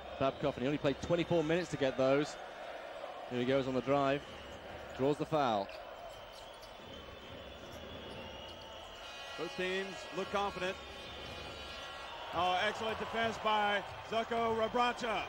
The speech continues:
Speaker 2: Over to Sasha Obradovic. And Zelko Rebraca, what can you say about the anticipation?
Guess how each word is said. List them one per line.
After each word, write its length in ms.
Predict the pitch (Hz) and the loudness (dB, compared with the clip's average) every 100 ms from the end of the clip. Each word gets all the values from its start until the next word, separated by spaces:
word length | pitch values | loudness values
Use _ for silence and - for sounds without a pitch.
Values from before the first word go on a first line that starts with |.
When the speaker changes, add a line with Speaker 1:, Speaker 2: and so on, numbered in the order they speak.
| - | 4
Speaker 2:
Over 160 | 254 247 | 4 4
to 140 | 233 | 0
Sasha 280 | - 262 269 | 0 2 2
Obradovic. 640 | 247 254 311 302 285 269 - - - - - - | 2 4 4 4 2 0 0 0 0 0 0 2
And 100 | 214 220 | 2 2
Zelko 280 | 302 320 - 262 247 | 4 4 4 2 2
Rebraca, 520 | 240 269 254 240 214 175 - - - - - - - | 2 2 2 0 0 0 -4 -4 -4 -6 -6 -6 -2
what 160 | 247 247 | 0 2
can 160 | 247 | 2
you 80 | 233 | 0
say 280 | - 233 226 | 2 4 4
about 280 | 208 208 202 | 6 4 4
the 320 | 196 190 180 - - - | 2 2 2 -2 -8 -2
anticipation? 680 | 190 254 226 185 220 - - | 0 2 2 2 2 0 -4